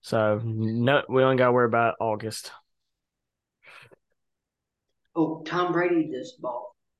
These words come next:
Speaker 2: a soccer team, English Club Birmingham.
Speaker 1: A soccer team?
Speaker 2: Yeah, mi-, he's gonna be the minority owner.
Speaker 1: What the fuck?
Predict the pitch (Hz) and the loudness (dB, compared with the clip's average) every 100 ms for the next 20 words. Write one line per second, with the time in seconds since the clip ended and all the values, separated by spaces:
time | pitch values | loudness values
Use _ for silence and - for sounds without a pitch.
0 | _ 143 135 - 143 143 - 135 120 110 | _ -14 -10 -2 -2 -2 -8 -12 -14 -14
1 | - 160 160 135 127 - - 127 127 127 | -8 -6 -4 -6 -10 -12 -8 -6 -6 -8
2 | 110 - _ _ _ _ _ _ - - | -14 -20 _ _ _ _ _ _ -16 -6
3 | 139 156 160 160 165 165 170 170 170 165 | -2 0 0 0 -2 -2 -2 -2 -4 -8
4 | 160 - _ _ _ _ _ _ _ _ | -10 -18 _ _ _ _ _ _ _ _
5 | _ _ _ _ _ _ - 113 - 120 | _ _ _ _ _ _ -8 -6 0 0
6 | 123 131 - 160 160 160 - - - _ | 2 0 2 0 0 -2 -6 -18 -20 _
7 | _ _ _ - 135 139 139 156 151 139 | _ _ _ -12 -10 -8 -8 -8 -6 -6
8 | 120 123 123 127 123 120 120 - - 101 | -8 -10 -12 -14 -18 -18 -18 -18 -20 -20
9 | - _ _ _ _ _ _ _ _ _ | -20 _ _ _ _ _ _ _ _ _
10 | _ _ _ _ _ _ _ _ _ - | _ _ _ _ _ _ _ _ _ -20
11 | _ _ _ _ _ _ _ _ - 117 | _ _ _ _ _ _ _ _ -12 -10
12 | 127 - - _ 123 127 135 | -10 -14 -16 _ -12 -12 -14